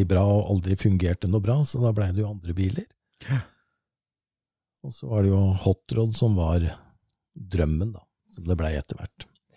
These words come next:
Speaker 1: Men
Speaker 2: Ja, for
Speaker 1: klubb, klubben har jo alltid vært, for hvis du skal holde deg på klubbdriften, så har jeg jo alltid vært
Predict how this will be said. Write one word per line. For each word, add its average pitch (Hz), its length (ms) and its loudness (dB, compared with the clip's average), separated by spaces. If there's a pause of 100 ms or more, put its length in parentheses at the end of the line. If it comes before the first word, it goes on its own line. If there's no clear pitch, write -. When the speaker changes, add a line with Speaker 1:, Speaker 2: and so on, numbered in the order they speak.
(360)
Speaker 1:
Men 117 80 4
Speaker 2:
Ja, 113 80 8
for 160 80 10
Speaker 1:
klubb, 107 240 6
klubben 107 400 6
har 98 140 6
jo 90 100 4
alltid 87 240 0
vært, - 240 -2
for 101 160 0
hvis 90 160 2
du 92 60 -4
skal 95 180 2
holde 82 160 2
deg 82 160 0
på 95 80 -2
klubbdriften, 87 680 -2
så 101 100 -6
har 92 80 0
jeg 95 60 2
jo 90 80 2
alltid 123 240 -6
vært - 140 -10